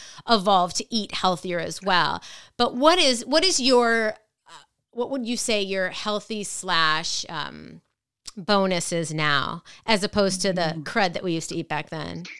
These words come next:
Speaker 2: I definitely think we've come a long way, and I'm grateful for that. Um, I actually am, I would say, gosh,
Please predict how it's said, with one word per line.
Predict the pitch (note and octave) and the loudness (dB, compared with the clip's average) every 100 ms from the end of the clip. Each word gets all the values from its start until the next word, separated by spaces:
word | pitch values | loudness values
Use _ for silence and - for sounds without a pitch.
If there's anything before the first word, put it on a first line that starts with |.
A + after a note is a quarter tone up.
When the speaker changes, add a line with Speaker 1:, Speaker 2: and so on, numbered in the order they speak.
| - _ - | -20 _ -2
Speaker 2:
I | E3 | -2
definitely | D3 A3 A3 E3 | 2 0 4 4
think | A3 A#3 - | 6 6 8
we've | G3+ | 6
come | - G3 F3 | 6 4 6
a | |
long | D#3+ D3+ D3+ D#3 F3 G#3+ | 8 8 8 6 4 6
way, | G#3 F3+ G3+ E4+ E4 | 6 8 6 4 2
and | E3+ E3+ | 0 0
I'm | D#3+ | 0
grateful | D#3+ E3 - E3+ | 0 0 -2 -4
for | F#3+ F3+ | 0 2
that. | E3+ D#3+ F#3 G#3+ - - - - | 2 4 4 2 -4 -16 -14 -2
Um, | E3 F3 F3+ F#3 - - | 2 2 0 -4 -4 -2
I | B3 | 0
actually | - A#4 - D4 C4+ A#3+ A3+ - G3 | -2 -4 -6 -4 -2 0 -2 0 4
am, | F#3 F3+ F3 F3 F3 - - _ _ _ - | 6 6 4 2 -2 -8 -20 _ _ _ -4
I | G3 | 0
would | F#3+ F#3+ | 0 0
say, | - F3+ | 2 2
gosh, | G3+ F3 | 2 0